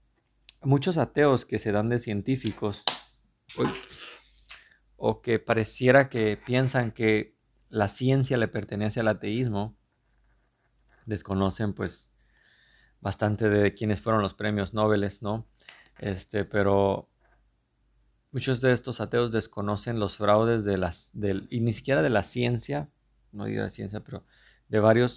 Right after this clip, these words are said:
pseudocientíficos que en po-, en pro de tratar de demostrar la evolución darwiniana, terminaron haciendo fraudes. Con, con dientes de cerdo, que decían que eran del, del homínido no sé qué, con dientes de,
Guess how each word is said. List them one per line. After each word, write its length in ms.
pseudocientíficos 1200
que 400
en 200
po-, 500
en 220
pro 340
de 160
tratar 380
de 120
demostrar 760
la 120
evolución 440
darwiniana, 760
terminaron 520
haciendo 360
fraudes. 640
Con, 360
con 180
dientes 320
de 100
cerdo, 540
que 100
decían 360
que 80
eran 240
del, 420
del 320
homínido 520
no 120
sé 180
qué, 300
con 260
dientes 420
de, 200